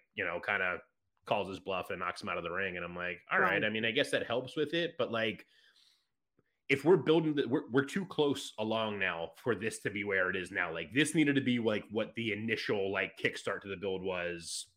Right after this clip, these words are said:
Speaker 2: Yes.
Speaker 1: the day after Chamber or the, sh-, the, the show before Chamber even, you know what I mean? Like,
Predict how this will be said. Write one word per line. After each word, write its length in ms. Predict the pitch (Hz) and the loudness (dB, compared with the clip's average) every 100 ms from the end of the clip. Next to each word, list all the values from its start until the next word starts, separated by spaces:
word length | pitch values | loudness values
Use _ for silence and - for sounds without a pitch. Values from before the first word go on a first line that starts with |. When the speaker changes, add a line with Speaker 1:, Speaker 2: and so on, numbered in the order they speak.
| _ | _
Speaker 2:
Yes. 560 | 160 151 135 123 - - _ _ - | -8 -6 -8 -12 -18 -20 _ _ -4
Speaker 1:
the 80 | |
day 280 | 95 123 110 | 2 6 6
after 260 | 101 - 95 | 4 0 -4
Chamber 440 | - 92 92 82 | 0 -2 -2 -4
or 380 | 95 95 92 92 - _ _ _ - 165 | -2 0 0 -4 -8 _ _ _ -16 -8
the, 240 | 117 120 | 2 2
sh-, 200 | 110 - 120 | 2 -4 2
the, 200 | 120 117 | 2 4
the 80 | 113 | 0
show 160 | - 113 | 2 2
before 340 | 107 - 104 | 2 0 -2
Chamber 460 | 85 - 90 85 82 | -2 -4 -4 -2 -4
even, 400 | 85 78 78 80 | -6 -6 -8 -8
you 100 | 98 110 | -4 0
know 60 | |
what 80 | 110 | 0
I 40 | |
mean? 280 | 104 104 101 | 0 0 0
Like, 360 | 92 92 82 | 0 0 -2